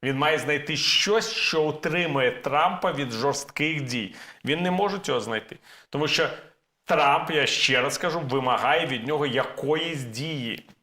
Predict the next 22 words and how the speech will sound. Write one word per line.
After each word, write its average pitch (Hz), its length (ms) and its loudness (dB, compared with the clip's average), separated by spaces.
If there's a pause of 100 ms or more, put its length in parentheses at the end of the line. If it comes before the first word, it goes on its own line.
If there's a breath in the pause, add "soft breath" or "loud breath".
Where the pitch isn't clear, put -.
(500)
Не 156 200 4
слова, 190 760 2 (1040)
ліміт 175 380 0
слів 170 500 -4 (160)
вичерпаний. 117 640 0 (360)
Не 175 220 0
імітації 180 760 0
дій, 101 420 -6
імітація 175 720 0
дії 147 260 -2
вичерпана, 127 580 -2 (300 loud breath)
а 165 100 2
якоїсь 160 760 0
конкретної 135 1080 0
дії, 143 520 -2
яку 131 300 -4
Трамп 143 600 0
міг 135 440 -2
би 98 140 -4
презентувати 117 880 -2
як 127 180 -4
свою 131 520 -4